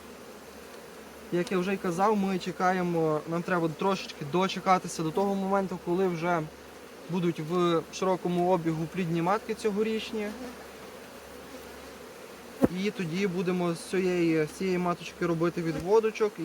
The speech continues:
і сюди підкладати під кліточку. Як кліточкою підкладати. Ага, от ходить матка. Покажу вам. От ходить маточка. З жовтою міточкою, минулорічна.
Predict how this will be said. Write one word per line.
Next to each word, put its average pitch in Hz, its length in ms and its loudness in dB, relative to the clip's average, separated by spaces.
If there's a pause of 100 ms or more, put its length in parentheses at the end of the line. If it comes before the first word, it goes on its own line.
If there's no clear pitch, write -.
і 196 40 -4
сюди 175 220 -2
підкладати 175 480 -2
під 156 220 -8
кліточку. 190 380 -4
Як 165 160 6 (480)
кліточкою 214 460 2
підкладати. 180 640 2 (300)
Ага, 180 260 2
от 170 160 0
ходить 160 220 2
матка. 190 380 4 (1600)
Покажу 160 420 -2
вам. 208 140 -2 (1500)
От 143 60 -4 (100)
ходить 147 260 -2
маточка. 214 480 -2 (1600)
З 147 60 0
жовтою 160 360 12
міточкою, 180 540 10
минулорічна. 165 800 10